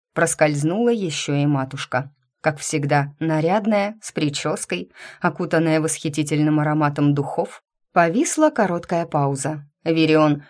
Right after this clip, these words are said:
перестал метать молнии, Дер скрипеть зубами, а я прекратил смеяться, но улыбался по-прежнему широко. «Мы всё о том же», объяснил королеве отец.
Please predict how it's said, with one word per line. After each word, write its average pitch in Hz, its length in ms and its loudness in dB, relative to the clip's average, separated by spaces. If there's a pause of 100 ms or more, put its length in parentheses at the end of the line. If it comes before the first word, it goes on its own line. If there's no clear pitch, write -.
(120)
перестал 160 460 2
метать 147 380 2
молнии, 254 600 2 (100)
Дер 147 360 2 (100)
скрипеть 143 520 0
зубами, 160 560 0 (300)
а 170 120 0
я 220 240 2
прекратил 220 640 -2
смеяться, 190 840 -2 (180)
но 165 340 0
улыбался 165 640 2
по-прежнему 143 840 0
широко. 147 680 -4 (520)
«Мы 170 240 4
всё 147 260 2
о 131 100 6
том 123 260 -2
же», 127 240 -6 (220)
объяснил 151 580 0
королеве 147 560 0
отец. 143 480 -6